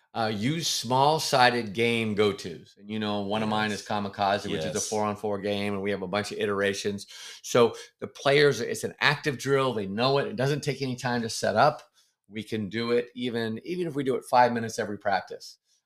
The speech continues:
Speaker 2: Right.
Speaker 1: Uh, and we can change the rules all the time in this. Uh,
Speaker 2: That's cool.
Speaker 1: uh, and then we do threes, cross-court pepper is another one our players like, and we'd have a challenge. Uh, we have a bunch of rules for that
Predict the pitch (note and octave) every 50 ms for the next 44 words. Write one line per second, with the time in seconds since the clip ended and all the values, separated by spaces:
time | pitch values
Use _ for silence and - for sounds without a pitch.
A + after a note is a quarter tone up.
0 | _ _ - F#2+ F#2+ F#2+ F#2+ G2 F#2+ F#2+ F#2 - - A#2 A2+ A2 G#2+ A#2 A2 G2+
1 | - - B2 A#2+ A#2+ A2 - G#2 G#2 G2 G#2 G#2 G2+ G2 E2+ F#2+ F2 D#2+ D#2+ E2+
2 | E2+ - E2+ D#2 D2+ D#2 D#2+ F2+ - - - _ G#2+ F#2+ F#2 _ _ _ _ -
3 | - - - _ _ - - F2+ F2+ F2 E2+ E2+ E2 E2 E2 - E2 E2+ E2 -
4 | - - E2 D2 D2 - _ _ _ _ _ - G2+ G#2 G#2 G2+ G2 G2 - -
5 | D3 D#3 D#3+ D#3+ D3+ D3 D#3 D3 C#3 D3+ D3 C#3+ - - C#3+ D3 C#3+ C#3+ C#3+ C#3
6 | - - C#3 C3 C3 - - C3+ A#2 - - C#3+ C3 B2+ - C3+ B2+ B2+ B2 A#2
7 | A#2+ A#2 A#2 A#2 A#2 A2+ A#2 A2+ A2+ A2+ A2 - - A2+ A2 A2 G#2+ G2+ - G#2+
8 | G2 G2 G2+ G2+ - - G2 G2 G2 G2 F#2 G2+ G2+ F#2+ F#2 - - G2 F#2 F2+
9 | F#2 F#2+ F#2+ F#2+ F#2+ F#2+ F2+ - - F#2 F#2 F#2 F2+ F2+ F2+ F#2 F#2+ F#2+ F#2+ F2+
10 | F#2 F#2 F#2 F2+ - F#2 F2 F2 F2 F2 E2+ _ _ - E2+ E2+ E2 D2+